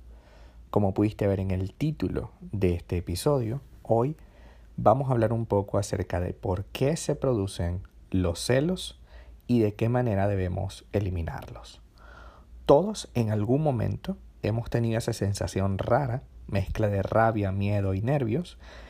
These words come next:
que invade nuestro cuerpo y que hasta puede acabar convirtiéndose en algo realmente obsesivo.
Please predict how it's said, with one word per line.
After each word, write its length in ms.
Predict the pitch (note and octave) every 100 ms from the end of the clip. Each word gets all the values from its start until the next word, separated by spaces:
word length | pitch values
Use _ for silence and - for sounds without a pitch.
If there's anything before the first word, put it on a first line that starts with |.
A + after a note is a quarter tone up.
| - -
que 100 | -
invade 360 | C#3 B2+ C3+ C#3
nuestro 420 | C#3 B2+ B2 A#2
cuerpo 540 | - A#2+ B2 - C#3+ -
y 120 | A#2+
que 360 | - G#2 G2+ -
hasta 600 | G2 G2+ - G2+ G2 G2
puede 280 | - A2+ A2
acabar 380 | B2+ B2+ A#2 A2
convirtiéndose 760 | A#2+ B2+ B2 A2 G#2+ A2+ -
en 120 | G#2 G2
algo 320 | G2+ G#2 A2
realmente 720 | - A2 A#2+ A#2+ A#2 A2+ -
obsesivo. 600 | - - - - - -